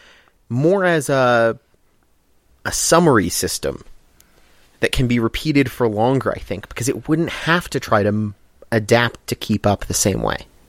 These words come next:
So I almost think that if it is, if they are isolated, it actually makes it live longer because it won't, it doesn't seem as tired early.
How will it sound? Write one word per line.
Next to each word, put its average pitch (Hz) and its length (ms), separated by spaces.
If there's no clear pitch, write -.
So - 140
I 139 100
almost 165 300
think 160 280
that 127 140
if 120 160
it 123 120
is, 117 380
if 131 120
they 135 140
are 123 140
isolated, 190 680
it 120 80
actually 120 440
makes 110 360
it 117 120
live 104 360
longer 98 540
because - 380
it - 160
won't, 110 380
it 127 140
doesn't 120 260
seem 113 240
as - 80
tired 92 500
early. 52 360